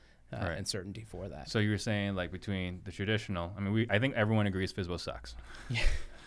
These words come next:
Speaker 2: Right? So we're talking between the traditional and Opendoor. You're saying Opendoor, um, it's costs a little bit more for the homeowner,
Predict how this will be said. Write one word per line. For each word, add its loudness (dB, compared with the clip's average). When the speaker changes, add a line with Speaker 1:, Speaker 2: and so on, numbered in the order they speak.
Speaker 2:
Right? 4
So 0
we're 4
talking 6
between 2
the 2
traditional 4
and 2
Opendoor. 4
You're 2
saying -2
Opendoor, 4
um, 2
it's -2
costs 2
a 2
little 2
bit -6
more 4
for -4
the -2
homeowner, 2